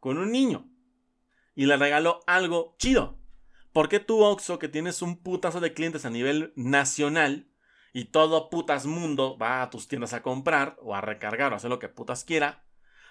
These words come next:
por qué no, tú no haces lo mismo y te pones chido con eso? Mercado Libre, yo espero que sí se ponga chido con esto. Seguramente habrá una, alguien que, seguramente en las próximas semanas veremos una fiesta temática con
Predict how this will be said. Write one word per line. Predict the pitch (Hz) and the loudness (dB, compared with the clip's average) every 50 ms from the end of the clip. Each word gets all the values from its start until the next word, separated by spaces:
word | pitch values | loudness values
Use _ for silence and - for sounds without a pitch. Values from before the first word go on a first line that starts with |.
| _ _ | _ _
por | - 165 165 | -4 -4 -2
qué | - 190 | -4 -4
no, | 190 190 190 190 | -4 -4 -6 -4
tú | 196 196 | -4 -4
no | 196 | -4
haces | 180 185 180 | -4 -4 -6
lo | 170 170 | -4 -4
mismo | 175 180 170 170 170 | -4 -6 -6 -8 -8
y | 170 | -8
te | - - | -10 -10
pones | - 139 143 143 135 | -10 -8 -8 -8 -6
chido | - 143 139 135 | -6 -6 -6 -6
con | 139 139 143 | -6 -8 -6
eso? | 143 - - - _ _ _ _ _ _ _ _ _ _ _ _ _ _ _ _ _ _ _ _ | -6 -8 -8 -10 _ _ _ _ _ _ _ _ _ _ _ _ _ _ _ _ _ _ _ _
Mercado | _ 127 131 131 131 123 - 160 170 185 185 | _ 0 2 2 2 4 2 2 2 2 0
Libre, | 175 165 156 160 151 | -2 -2 -2 -2 -2
yo | 131 127 | -2 -4
espero | 123 - - _ _ - 135 131 135 143 156 143 | -4 -6 -10 _ _ 0 2 2 2 2 0 -2
que | - - | -4 -12
sí | - - | -16 -12
se | 107 107 | -12 -12
ponga | - - 107 104 110 113 | -10 -8 -8 -8 -8 -8
chido | - - 120 113 113 | -10 -10 -12 -12 -10
con | - 131 127 | -8 -8 -8
esto. | 120 117 - - 127 - _ _ _ _ _ _ | -8 -8 -10 -14 -16 -16 _ _ _ _ _ _
Seguramente | - - 185 208 233 226 208 202 196 190 | -4 0 2 4 4 4 4 2 0 -2
habrá | 170 170 | -2 -2
una, | 170 170 - | -2 -4 0
alguien | - 139 135 143 160 151 143 | 0 2 2 2 0 -4 -6
que, | 135 - _ | -10 -16 _
seguramente | - - 135 160 196 190 190 185 185 | -4 -2 2 4 4 4 4 0 -2
en | |
las | 147 123 | -4 -2
próximas | - 139 131 165 147 127 | -4 -6 -4 -4 -4 -4
semanas | 107 110 110 110 120 127 135 - - _ _ - - - - - | -4 -4 -4 -4 -4 -4 -6 -8 -14 _ _ -20 -20 -20 -20 -6
veremos | - 131 123 127 131 139 143 139 | -2 2 2 4 4 2 0 0
una | 139 135 131 | -2 -4 -2
fiesta | 123 135 123 139 139 | -4 -4 -4 -4 -4
temática | 120 110 110 113 107 131 123 - 113 - | -4 -4 -4 -4 -6 -4 -4 -4 -4 -2
con | - 107 104 101 98 | -2 -4 -4 -4 -8